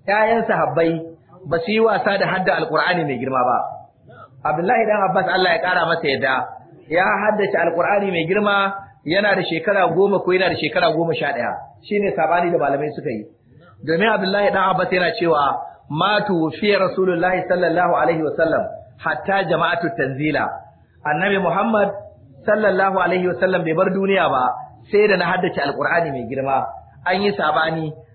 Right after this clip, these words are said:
Annabi ya rasu, Abdullahi dan Abbas yana da shekara goma ne ko yana da shekara goma sha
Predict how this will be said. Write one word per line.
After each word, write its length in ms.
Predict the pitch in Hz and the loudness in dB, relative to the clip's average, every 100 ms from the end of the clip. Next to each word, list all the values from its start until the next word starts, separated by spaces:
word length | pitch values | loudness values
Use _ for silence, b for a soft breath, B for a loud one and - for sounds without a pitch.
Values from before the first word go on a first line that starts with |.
| B 160 | B -6
Annabi 320 | 165 208 196 | -2 0 2
ya 160 | 196 | 2
rasu, 160 | 190 - | 0 0
Abdullahi 360 | 175 165 185 185 | 0 0 0 0
dan 120 | 185 180 | 0 0
Abbas 180 | 175 | 0
yana 160 | 180 185 | 0 0
da 60 | 175 | -2
shekara 320 | 151 185 180 170 | -4 0 0 2
goma 180 | 185 | 0
ne 100 | 175 | 0
ko 120 | 165 185 | 0 0
yana 120 | 175 | 0
da 80 | - | -2
shekara 360 | 143 165 151 | -2 0 0
goma 180 | 151 151 | 0 -4
sha 80 | 147 | -4